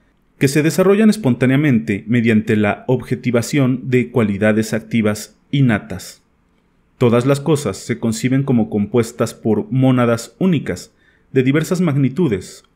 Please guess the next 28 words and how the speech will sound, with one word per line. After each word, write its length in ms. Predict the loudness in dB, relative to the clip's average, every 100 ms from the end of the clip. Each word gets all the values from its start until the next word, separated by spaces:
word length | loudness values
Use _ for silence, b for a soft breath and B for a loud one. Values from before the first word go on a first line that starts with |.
| -4
o 140 | -2
por 140 | 2 2
la 140 | 0
suma 400 | 0 0 0 -2
de 260 | -2 0 0
estos 340 | -2 -6 -4
cuerpos, 600 | 0 0 -2 -8 -16 -20 _ _ _ _ -4
que 120 | -2
pueden 340 | 0 2 2
existir 680 | 0 -4 -8 0 2 0 -4
en 180 | -4 -4
forma 360 | -2 0 2 0
de 80 | -2
sustancias 680 | -6 -4 -4 -2 -4 -4
físicas, 760 | -4 -2 -2 -2 -2 -4 -10 -20 _ _
emocionales, 1040 | 0 2 0 0 0 0 0 -2 -8 -16 _
mentales 840 | 0 0 0 0 2 0 -2 -8 -6
o 320 | 0 0 0 -2
espirituales. 1120 | -2 -2 -4 -2 -2 -2 -2 -2 -6 -14 -20 _ _ _ _ _ _ _ _ _
Dios 580 | 0 2 2 0 -12 -20 -10 0
es 240 | 2 2
la 180 | -4 -4
primera 420 | -4 -2 0 2
mónada, 520 | 2 2 0 -2 -8 -16 _ _ _
y 100 | -2
la 120 | 2 2
más 280 | 2 0
grande. 460 | 0 2 2 -2